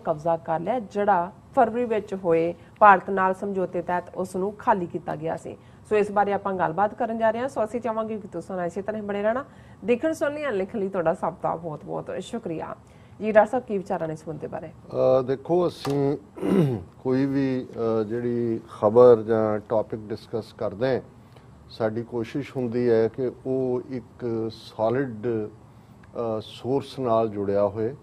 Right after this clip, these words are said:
Speaker 2: Mostly, ਅ, ਕੋਸ਼ਿਸ਼ ਹਮੇਸ਼ਾ ਮੇਰੀ ਹੁੰਦੀ ਹੈ ਵੀ ਦੋ independent source ਹੋਣ, ਲੇਕਿਨ ਕਈ ਵਾਰ ਇੱਕੋ ਹੀ source ਇੰਨਾ ਕੁ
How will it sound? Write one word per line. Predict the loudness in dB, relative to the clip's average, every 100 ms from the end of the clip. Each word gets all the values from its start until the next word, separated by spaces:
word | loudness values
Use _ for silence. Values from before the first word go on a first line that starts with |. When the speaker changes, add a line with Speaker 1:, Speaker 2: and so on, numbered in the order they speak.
| -18 -8
Speaker 2:
Mostly, | -6 -6 -8 -6 -4 -6
ਅ, | -10 -10 -6 -6 -6 -8 -12 -16 -8
ਕੋਸ਼ਿਸ਼ | -8 -8 -14 -10
ਹਮੇਸ਼ਾ | -8 -6 -6
ਮੇਰੀ | -4 -4
ਹੁੰਦੀ | -4 -6 -2 -2
ਹੈ |
ਵੀ | -2
ਦੋ | -4 -2 0 0 -4 -12 -20 -20 -20 -20 -6 4
independent | 6 6 4 2 2 2
source | -2 -6 -6 -6 -4
ਹੋਣ, | -2 -2 -4 -20 -20 -20 -20 -4
ਲੇਕਿਨ | -2 2 4 4
ਕਈ | 2 -2 2
ਵਾਰ | 4 6 8 6 4 2 0 -6
ਇੱਕੋ | -16 0 4
ਹੀ | 4
source | 0 0 0 0 -2
ਇੰਨਾ | -2 0 0
ਕੁ | -2